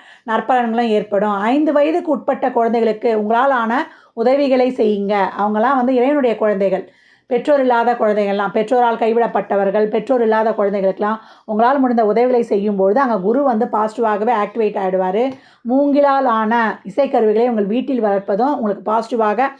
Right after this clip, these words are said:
ஆக்டிவேஷன் செய்து கொடுக்கும். நீங்க வந்து ஆளுமை திறம் மிக்கவர்கள், அரசியல்லையும் சரி, ஆன்மீகத்திலையும் சரி, பேர் சொல்ல அளவுக்கு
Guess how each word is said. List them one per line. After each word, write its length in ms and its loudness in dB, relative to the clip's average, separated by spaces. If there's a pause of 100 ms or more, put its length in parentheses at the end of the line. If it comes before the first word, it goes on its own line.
(260)
ஆக்டிவேஷன் 760 0
செய்து 220 2
கொடுக்கும். 440 0 (280)
நீங்க 280 0
வந்து 300 2 (160)
ஆளுமை 420 2
திறம் 340 0
மிக்கவர்கள், 640 0 (140)
அரசியல்லையும் 600 0
சரி, 180 2
ஆன்மீகத்திலையும் 840 -2
சரி, 240 0 (380)
பேர் 280 2
சொல்ல 200 4 (520)
அளவுக்கு 460 2